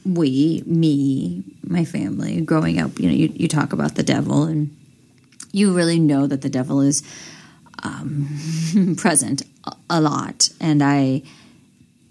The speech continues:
um, I knew that, and I know that the devil works in your thoughts and, and, and your actions, and, I mean, you know, we, I, all these things we all know. But one night, um,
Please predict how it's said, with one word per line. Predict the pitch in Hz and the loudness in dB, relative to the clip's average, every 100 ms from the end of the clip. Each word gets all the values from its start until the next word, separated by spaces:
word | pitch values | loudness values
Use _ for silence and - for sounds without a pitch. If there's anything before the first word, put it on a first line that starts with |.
| - | -4
um, | 143 - - - - - _ - _ - | -2 -2 -6 -8 -10 -14 _ -20 _ -8
I | 226 269 | -2 2
knew | 294 202 175 247 | 4 4 4 4
that, | 294 330 330 202 | 2 2 2 2
and | 196 | 2
I | 180 | 4
know | 185 185 190 196 214 | 2 2 2 2 2
that | 196 | 0
the | 170 | 0
devil | 151 151 151 | 0 0 2
works | 151 147 156 | 0 0 0
in | 143 | 0
your | 135 147 - _ | 0 -4 -10 _
thoughts | - - 180 - - | -6 0 0 0 -2
and, | 160 143 143 139 - - - - - | 0 2 0 -2 -16 -20 -20 -20 -14
and, | - 151 160 147 151 | -4 -2 2 2 0
and | - 156 - 165 165 | -2 -4 -2 -2 0
your | 165 | 0
actions, | 180 175 - 175 170 156 | 0 0 0 0 -2 -2
and, | 156 156 | -2 -2
I | - | -2
mean, | 175 165 | -2 -2
you | 170 | -2
know, | 156 | -2
we, | 156 - | -2 -6
I, | - - 147 170 - | -10 -8 -6 -6 -6
all | - 202 226 | -4 0 2
these | 214 | 2
things | 175 160 | 2 0
we | 156 | -2
all | 139 | -2
know. | 139 - - | -4 -8 -10
But | 175 160 - | -6 -6 -6
one | 185 196 233 233 214 | 0 2 4 4 2
night, | 165 160 135 131 135 - - _ _ - | -2 -2 -2 -4 -8 -10 -14 _ _ -20
um, | - 117 - - | -16 -14 -14 -14